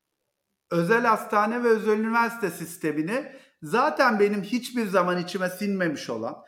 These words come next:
zaten benim sosyalist, sosyal devlet bakış açımla sindiremediğim, eğitim ve sağlık gibi temel insani hakların bir fiyat etiketinin olmasını sindiremediğim bir durum. Ee,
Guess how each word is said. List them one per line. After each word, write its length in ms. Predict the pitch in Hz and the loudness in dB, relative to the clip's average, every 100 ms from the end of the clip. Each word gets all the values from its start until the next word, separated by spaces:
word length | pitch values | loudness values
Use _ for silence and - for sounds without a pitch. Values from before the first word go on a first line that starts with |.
| - _ | -20 _
zaten 520 | - 226 247 240 214 | -2 0 2 0 2
benim 400 | 196 208 208 208 - | 4 4 0 -8 -18
sosyalist, 640 | - 202 196 202 208 214 214 | -6 -2 -2 2 2 2 -2
sosyal 480 | 196 185 214 208 202 | -4 -2 4 6 6
devlet 380 | 196 196 175 | 2 0 0
bakış 260 | 180 180 - | 0 -2 -2
açımla 440 | 208 - 196 190 | -2 -2 -4 -2
sindiremediğim, 1080 | 196 - 190 185 190 208 208 180 147 131 - - _ _ _ | -4 -4 -2 2 4 6 6 2 0 -4 -6 -14 _ _ _
eğitim 540 | 165 175 190 175 226 214 | 0 2 0 -2 0 2
ve 80 | 202 | 0
sağlık 580 | - 185 185 220 226 | 2 2 4 2 0
gibi 420 | 214 170 165 170 - _ - | -4 0 0 0 -10 _ 0
temel 340 | 190 208 214 | 4 4 4
insani 460 | 208 - 190 190 208 | 0 0 2 4 2
hakların 600 | 185 190 - 185 175 180 - - _ | 0 -2 2 2 2 -4 -10 -20 _
bir 140 | 185 - - - | -6 -6 -12 -20
fiyat 300 | - 196 226 | 2 4 4
etiketinin 580 | 233 180 175 196 190 180 | 2 -2 -2 -2 -2 -2
olmasını 480 | 180 180 180 175 185 | 0 0 -2 -4 -10
sindiremediğim 880 | - 190 190 208 233 226 170 160 143 | -8 -6 0 2 4 2 2 -2 -2
bir 140 | 139 | -4
durum. 240 | 147 196 277 - - _ _ | -2 0 0 -4 -18 _ _
Ee, 40 | - | 0